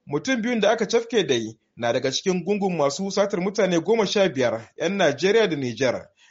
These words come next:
da wani mai suna Bate Ɗan Alhaji ke musu jagoranci da kuma Ɗan Buda. An cafke su ne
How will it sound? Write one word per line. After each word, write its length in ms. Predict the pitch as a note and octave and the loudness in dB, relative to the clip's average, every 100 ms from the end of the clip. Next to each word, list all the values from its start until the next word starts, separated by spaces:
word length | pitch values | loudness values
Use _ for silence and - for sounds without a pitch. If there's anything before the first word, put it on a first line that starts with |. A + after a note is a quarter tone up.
| - | -8
da 100 | A#2 | -2
wani 140 | D3+ | 0
mai 160 | E3+ C#3+ | 2 0
suna 440 | D#3+ E3 E3+ F3 | 0 0 2 2
Bate 420 | C#3+ C3+ C3+ G3 F#3+ | 2 0 2 -2 0
Ɗan 180 | A3 | 0
Alhaji 440 | F#3+ D3+ D3 B2+ A2 | 2 2 0 -4 -8
ke 120 | - | -6
musu 220 | C#3+ F#3+ C3 | -6 -6 -2
jagoranci 680 | B2+ A#2+ B2+ C3 C3 C3 | -2 0 0 0 -2 -4
da 80 | A#2 | -4
kuma 300 | A2+ E3+ E3+ | -4 0 0
Ɗan 200 | E3+ F#3 F3+ | 2 -2 -2
Buda. 480 | G3+ C3 A2 - _ _ _ _ - | -2 0 0 -2 _ _ _ _ -4
An 180 | E3+ G3 | -2 0
cafke 300 | C#4 C#4 G#3+ | -2 0 0
su 140 | A3 | 0
ne 220 | G#3+ D3+ | 0 0